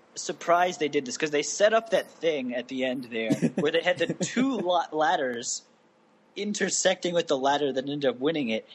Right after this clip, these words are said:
Speaker 1: And I thought for sure, just watching that whole sequence, that I was thinking,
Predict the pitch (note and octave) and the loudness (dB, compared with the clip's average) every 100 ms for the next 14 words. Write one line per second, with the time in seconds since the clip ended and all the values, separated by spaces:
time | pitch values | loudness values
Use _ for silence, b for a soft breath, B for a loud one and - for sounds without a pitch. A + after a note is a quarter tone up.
0 | B B F#3+ G3+ G#3 C4 B3 - - - | B B 4 4 4 2 2 -4 -4 -2
1 | D#3+ A#2 F#2+ _ _ - E3 - D3 E3+ | 0 0 -2 _ _ -6 -6 -2 2 2
2 | F3+ G3 D3 D3+ - D3 C3 B2 C3+ C3 | 2 -4 -2 -2 -2 -4 -4 2 4 4
3 | - C#3 C3+ | -2 -2 -2